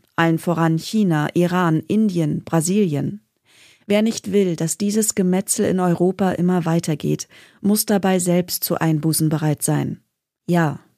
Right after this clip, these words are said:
Deutschland ist angewiesen auf den Handel mit China und Indien. Aber China und Indien sind es umgekehrt auch. Weniger Duckmäusertum und mehr Klartext gegenüber den Niesnutzern des Krieges in Peking und Neu-Delhi ist jetzt angezeigt.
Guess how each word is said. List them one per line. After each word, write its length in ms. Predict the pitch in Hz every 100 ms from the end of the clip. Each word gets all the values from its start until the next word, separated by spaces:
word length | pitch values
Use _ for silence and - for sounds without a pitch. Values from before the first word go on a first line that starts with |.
| -
Deutschland 500 | 170 220 - 202 196
ist 220 | 170 -
angewiesen 600 | 165 180 175 160 151 147
auf 160 | 151 -
den 220 | 156 151
Handel 240 | 160 151
mit 160 | 151 151
China 320 | - 160 151
und 140 | 147
Indien. 500 | - 160 151 147 - - - - -
Aber 220 | - 196 202
China 420 | - 240 277 240
und 100 | 175
Indien 440 | 190 202 220 220
sind 180 | 196 180
es 180 | - -
umgekehrt 540 | 190 196 180 165 156
auch. 400 | 175 185 170 - _ _ _ _ _ _ _ -
Weniger 520 | 180 233 254 240 208
Duckmäusertum 1120 | 202 233 - 175 165 156 156 - 170 170 196 -
und 200 | 196 -
mehr 180 | 180 175
Klartext 760 | 175 175 196 - 151 - -
gegenüber 500 | 165 160 - 170 165
den 220 | 160 160 160
Niesnutzern 600 | 160 - 165 160 165 160
des 200 | 156 -
Krieges 400 | 175 160 156 -
in 140 | 165
Peking 460 | - 180 175 170 175
und 220 | 160 -
Neu-Delhi 520 | 165 160 170 165 170
ist 200 | 165 -
jetzt 220 | 160 -
angezeigt. 720 | 165 156 156 160 147 - -